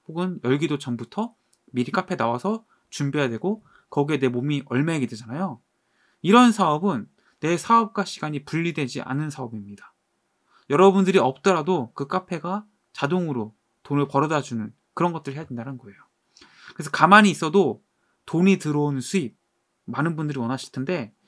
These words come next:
이 가만히 있어도 돈이 들어오는 수입은 시간의 계명에 의해서 가능해집니다. 시간의 계명에 의해서 가능하다.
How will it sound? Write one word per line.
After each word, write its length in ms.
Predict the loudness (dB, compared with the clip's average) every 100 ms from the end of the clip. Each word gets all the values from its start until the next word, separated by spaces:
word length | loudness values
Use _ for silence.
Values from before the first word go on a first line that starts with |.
| _ _
이 120 | -8
가만히 360 | -4 0 0 0
있어도 180 | -4 -8
돈이 220 | -6 -6
들어오는 340 | -4 -4 -4
수입은 520 | -6 -8 -4 -4 -6 -10 _ _ _ -12
시간의 640 | -4 2 4 4 4 0
계명에 420 | -2 -4 -4 -4 -4
의해서 540 | -4 -6 -4 -6 -6 _ _ _
가능해집니다. 840 | -10 -6 -4 -4 -8 -12 -16 -20 -20 _ _ _ _ _
시간의 580 | -10 -4 -2 -2 -2 -6
계명에 340 | -6 -6 -4 -4
의해서 420 | -6 -4 -4 -6 _ -16
가능하다. 540 | -8 -6 -6 -10 -12